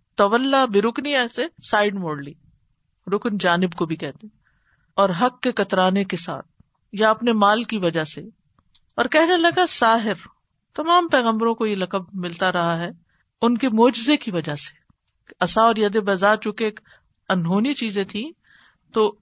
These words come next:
اس کی وجہ سے ان کو کہا یہ جادوگر کا کرتب ہے۔ او مجنون،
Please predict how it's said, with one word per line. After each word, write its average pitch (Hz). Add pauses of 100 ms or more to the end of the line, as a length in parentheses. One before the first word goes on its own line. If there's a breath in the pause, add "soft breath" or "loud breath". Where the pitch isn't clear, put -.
(300)
اس -
کی 302
وجہ 254
سے 269
ان 247
کو 240
کہا 247
یہ 247
جادوگر 180
کا 175
کرتب 147
ہے۔ - (800 soft breath)
او 330
مجنون، 311